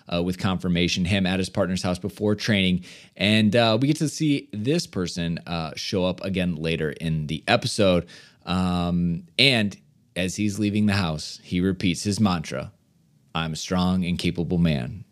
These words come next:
And, uh, I think it just provides depth to why he says that. And maybe it's not just that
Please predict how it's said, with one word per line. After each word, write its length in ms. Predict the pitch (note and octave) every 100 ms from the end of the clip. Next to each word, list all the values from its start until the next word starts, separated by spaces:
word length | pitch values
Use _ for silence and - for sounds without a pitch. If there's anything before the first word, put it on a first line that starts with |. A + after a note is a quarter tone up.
| _ _ -
And, 360 | F2 E2 D#2+
uh, 300 | E2 E2 D#2+ - -
I 100 | F#2
think 200 | A2+ A#2+
it 60 |
just 180 | C3+ B2+
provides 400 | C#3 C#3+ D3 B2
depth 400 | A2+ D3 - _ -
to 180 | C#3 C3
why 340 | A2 A#2+ C#3
he 180 | C3 C3+
says 360 | - C#3 F3
that. 220 | C3 G#2+ -
And 160 | A2 A2+
maybe 300 | A#2 A#2 G#2+
it's 120 | -
not 280 | A2+ A#2+ F#2
just 260 | A2 -
that 220 | A2+ G2+